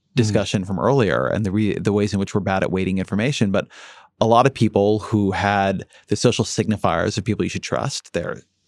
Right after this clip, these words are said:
Speaker 2: suits are very expensive and their hair was very gray, um, were running around saying things were safe and there were triple A ratings on everything, and it all, like,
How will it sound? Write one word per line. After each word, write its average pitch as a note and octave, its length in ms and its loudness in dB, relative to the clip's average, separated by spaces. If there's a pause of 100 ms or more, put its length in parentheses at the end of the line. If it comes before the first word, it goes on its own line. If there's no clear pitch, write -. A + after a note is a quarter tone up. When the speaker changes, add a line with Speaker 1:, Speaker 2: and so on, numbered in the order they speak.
Speaker 2:
suits - 360 -2
are A2+ 60 2
very F#2 240 0
expensive A2+ 600 0
and F#2+ 120 0
their F2 80 -4
hair F2+ 200 -2
was F#2 120 -2
very F2+ 200 -2
gray, F2 440 -2 (520)
um, G#2+ 520 2
were G#2+ 120 0
running A2 280 2
around G#2 300 2
saying G#2 200 0
things F#2+ 220 -4
were G2 40 -6
safe A2 460 -4
and G2+ 140 -2
there F#2 80 -2
were F2+ 100 -4
triple G#2 380 -4
A G2+ 80 -2
ratings G2 340 -2
on G#2+ 140 0
everything, B2 480 0
and A2+ 80 0
it G#2+ 80 2
all, G#2+ 340 2 (160)
like, G2+ 220 -2